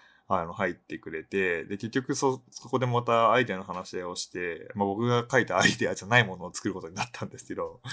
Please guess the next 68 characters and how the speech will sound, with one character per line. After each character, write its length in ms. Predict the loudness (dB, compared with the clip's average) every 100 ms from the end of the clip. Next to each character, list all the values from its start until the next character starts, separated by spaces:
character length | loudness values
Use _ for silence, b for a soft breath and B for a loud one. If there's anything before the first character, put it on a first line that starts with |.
| B B B B 0
で、 360 | 8 10 10 4
そ 120 | 0
の 120 | -2
五 100 | 0
人 220 | -2 -4
で 100 | -6
ね、 240 | -14 -18 _
え 180 | -12 -12
ー 20 | -12
っ 40 | _
と、 340 | -12 -10 -12 -18 _
つ-、 160 | -10 -10 _ -20 _ _ -4
チ 140 | 0
ー 40 | 0
ム 80 |
を 40 | -2
組 160 | -10
み 60 | -12
ま 100 | -10
し 60 | -10
た。 180 | -12 -14 b b b _ 0
で、 280 | 2 4 6
や 120 | 6
っ 60 | 6
ぱ 100 | -4
い 80 | -2
ろ 100 | 0
ん 60 |
な 100 | 0
と 100 | -2
こ 80 | -6 -2
か 100 | -2
ら 80 |
来 100 | -2
て 100 | -12
て、 200 | -12 -12
で、 60 | -10
僕 160 | -4 0
が 60 |
三 300 | 0 0 0
年 160 | -4 0
前 140 | 0
に 80 | 0
ロ 160 | -2 -4
ン 60 |
ド 120 | -6
ン 80 | -8
に、 380 | -10 -10 -10 -12
そ 140 | -12 -12
の 80 | -2
大 180 | -2
学 240 | 0 -4 -4
院 140 | -4
選 160 | -4 -6
ぶ 80 | -10
時 240 | -16 -16
に 100 | -12
こ 120 | -8
う 40 | -4
い 40 |
ろ 80 | -2
い 20 |
ろ 120 | -2
見 120 | -4
に、 160 | -4 -4
見 120 | -4 -2
て 80 |
回 80 | -2